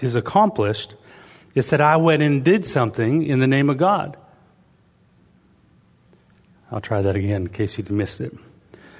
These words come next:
The goal isn't to what can be accomplished. I see a man who's broken. Uh, it's obvious he's broken. You know, the worst thing you can do is attend a faith seminar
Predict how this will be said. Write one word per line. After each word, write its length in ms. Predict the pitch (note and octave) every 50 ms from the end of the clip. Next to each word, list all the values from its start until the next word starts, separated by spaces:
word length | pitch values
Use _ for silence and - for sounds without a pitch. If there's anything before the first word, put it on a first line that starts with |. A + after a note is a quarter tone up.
| - - _ _ _ _ _ _ -
The 260 | C4+ F#3 B2+ B2+ C3
goal 520 | B2 A#2 C3 D3+ F#3+ G#3 G3+ E3+ D3 C#3+ D#3
isn't 580 | D#3+ D#3 D#3 D3+ B2 C3 C3 C3+ C3+ - - - - - - _ _ _ _ _ -
to 100 | - D3
what 220 | C3 C#3 D3 C#3+ -
can 120 | D3+ C3
be 120 | B2 A#2+
accomplished. 920 | A#2 A#2 - - - F3 F3 E3+ - - A2 F#2 - - - - - - - - _ _ - - - - - - - _
I 120 | - A#2 G2+
see 240 | - - D#3 D3 C#3
a 80 | C3
man 360 | B2+ B2 B2+ B2+ C3 C#3+ D#3
who's 220 | C#3 A#2+ A#2+ G#2 A2
broken. 540 | G2+ A2 A#2 A#2 A2+ A2+ - F3 G3 F3+ - - - _ _ - _ - - - - - - - - _ _ _ -
Uh, 300 | D3+ A2+ A2 G#2 G2 A2 A#2+
it's 160 | B2+ - -
obvious 380 | C3+ A2 A#2+ B2 C3+ C#3 B2+ -
he's 160 | D3 B2+ A#2
broken. 480 | A2+ A#2 A2+ A2+ A2+ - D#3 D3+ C3+ C3+
You 160 | D3+ C3 A#2
know, 160 | A2 A2 A2 G#2+
the 100 | A2+ A2+
worst 280 | A2 B2 C#3 C#3 -
thing 100 | D#3 D3
you 60 | C3
can 120 | B2+ C3 A#2
do 240 | B2 B2+ B2+ B2 A#2+
is 220 | A2+ G#2+ - - - - - - - - _ -
attend 460 | B2 A2+ - - - C#3 C3+ C3 B2
a 120 | A#2+ G#2+ F2
faith 500 | - - - - B2 C3+ C3 - - - - -
seminar 720 | - - - C3 A#2 A#2 A2 G#2 G2 G2 G2 G#2 A2+ A2